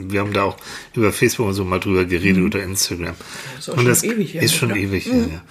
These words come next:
Speaker 1: Ähm, aber es gab immer Situationen, es gab Sendungen, wo so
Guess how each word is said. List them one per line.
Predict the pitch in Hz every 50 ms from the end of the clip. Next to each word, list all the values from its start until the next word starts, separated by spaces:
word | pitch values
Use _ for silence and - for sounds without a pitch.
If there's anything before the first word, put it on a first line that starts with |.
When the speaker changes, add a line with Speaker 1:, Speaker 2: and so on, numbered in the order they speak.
| - - - - - - - _ -
Speaker 1:
Ähm, | - 120 110 110 110 117
aber | - - 117 113
es | 110 -
gab | - - 120 117 113 127
immer | 113 117 127 139 151 170 165 156 -
Situationen, | 117 - 139 127 127 135 117 120 113 110 - - - 131 127 127 117
es | -
gab | - 120 101 101
Sendungen, | 101 104 117 131 131 135 135 131 123 117 110
wo | 110 110 117 113
so | 107 113 110 110 107 104